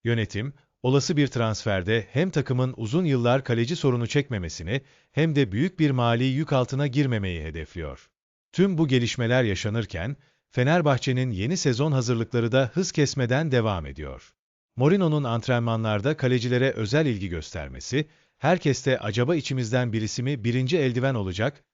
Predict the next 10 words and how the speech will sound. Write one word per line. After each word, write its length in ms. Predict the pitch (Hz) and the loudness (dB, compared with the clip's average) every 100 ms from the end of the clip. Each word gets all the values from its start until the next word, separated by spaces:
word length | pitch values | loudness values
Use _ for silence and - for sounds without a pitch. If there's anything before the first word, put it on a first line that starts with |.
| _ _ _ | _ _ _
sorusunu 520 | - 127 127 135 143 | 0 2 2 0 0
da 100 | 147 | 2
beraberinde 580 | 131 120 113 107 104 98 | 4 4 2 0 -2 -4
getiriyor. 640 | 82 - 82 73 62 - _ _ _ _ | -4 -8 -8 -10 -12 -18 _ _ _ _
Her 180 | 143 180 | 2 4
an 180 | 151 147 | 4 2
patlayabilecek 800 | 127 - 123 117 117 110 143 131 | 0 0 0 0 0 0 0 0
bir 120 | 117 | -2
transfer 580 | - 104 101 - 131 104 | -2 -2 -2 0 0 0
bombası, 540 | 82 65 67 113 143 | -4 -8 -8 -2 -2